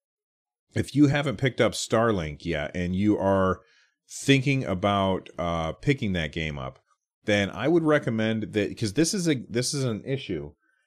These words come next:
that is isolated to Best Buy. Now, Best Buy has said, "This is not a Best Buy issue. This is an Ubisoft issue." And, um, I want,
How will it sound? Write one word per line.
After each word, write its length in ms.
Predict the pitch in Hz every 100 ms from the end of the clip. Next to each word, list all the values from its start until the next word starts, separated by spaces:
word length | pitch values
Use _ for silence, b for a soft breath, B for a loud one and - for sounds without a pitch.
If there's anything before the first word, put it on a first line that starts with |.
| _
that 160 | 113 110
is 160 | 104 -
isolated 680 | 107 139 147 135 120 104 -
to 60 |
Best 440 | 76 95 90 - -
Buy. 160 | 65
Now, 180 | 65 73
Best 460 | 76 139 202 - 98
Buy 240 | 76 76
has 240 | 92 87
said, 300 | - 95 90
"This 180 | 87 127
is 120 | 131
not 220 | 120 113 107
a 60 |
Best 360 | 82 101 95 -
Buy 200 | 82 80
issue. 360 | 85 82 87
This 280 | 76 101 -
is 180 | 110 98
an 300 | - 87 82 -
Ubisoft 680 | 139 135 104 - 80 76 -
issue." 440 | 85 - 85 73 - b b b b _
And, 440 | 98 95 90 85 -
um, 560 | 87 85 78 78 71 - _ _ _ _ _ _ - - _ _ _
I 80 | 95
want, 340 | 101 107 107